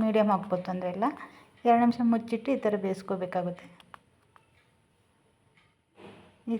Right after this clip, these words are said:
ಥರ ಬೆಂದಾದ್ಮೇಲೆ ಎರಡು ನಿಮಿಷ ಮುಚ್ಚಿದ್ರೆ ಸಾಕು, ಅದು ಕುದಿಯುತ್ತೆ. ಕುದ್ದಾದ್ಮೇಲೆ ಈ ಥರ ಬೆಂದಿರುತ್ತೆ, ಮತ್ತು ನೀರೇನು ಹಾಕಬಾರ್ದು.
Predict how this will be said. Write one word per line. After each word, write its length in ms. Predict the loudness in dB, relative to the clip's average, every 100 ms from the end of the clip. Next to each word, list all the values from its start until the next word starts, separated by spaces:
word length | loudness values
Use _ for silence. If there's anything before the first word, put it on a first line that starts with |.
| 0
ಥರ 100 | 0 0
ಬೆಂದಾದ್ಮೇಲೆ 640 | 0 2 2 2 -2 -2 -4 -4 -20 _ _ _ _ _ _ _ _ 0
ಎರಡು 140 | 2
ನಿಮಿಷ 180 | 2 0 0 0
ಮುಚ್ಚಿದ್ರೆ 340 | 0 -4 0 0
ಸಾಕು, 180 | 0 -2
ಅದು 100 | -6 -4
ಕುದಿಯುತ್ತೆ. 460 | -2 -2 -2 -4 -4 -10 -20 -14
ಕುದ್ದಾದ್ಮೇಲೆ 480 | -10 -6 -2 0 -2 -2
ಈ 20 |
ಥರ 80 | -4 -2
ಬೆಂದಿರುತ್ತೆ, 480 | -2 -2 -4 -2 0 0
ಮತ್ತು 120 | 0 0
ನೀರೇನು 320 | 0 0 -2 -6
ಹಾಕಬಾರ್ದು. 540 | -8 -6 -4 -4